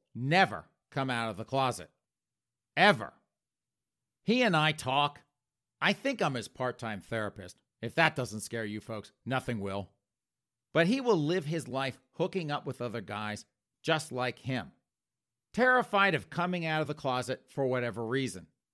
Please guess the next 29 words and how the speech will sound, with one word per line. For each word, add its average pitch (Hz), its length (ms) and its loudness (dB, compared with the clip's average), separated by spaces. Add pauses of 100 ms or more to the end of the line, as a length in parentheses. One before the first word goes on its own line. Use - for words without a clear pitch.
(460)
They're 165 180 6
married 127 380 -2
with 104 200 -14
kids, 202 420 2 (440)
terrified 151 580 2
of 139 80 0
what 131 140 -2
their 127 120 -4
family 127 400 -2
will 110 120 -4
say, 156 460 2 (420)
terrified 160 640 4
of 113 140 -2
losing 143 400 2
their 123 120 0
social 135 440 -6
standing 131 420 -6
or 117 140 -2
whatever. 117 500 -4 (840)
What? 190 280 4 (1500)
A 131 120 2
hypocrite? 156 680 -2 (500)
Are 170 80 2
you 294 140 0
calling 285 280 4
me 220 140 0
a 170 60 2
hypocrite, 170 420 -4
sir? 160 280 -2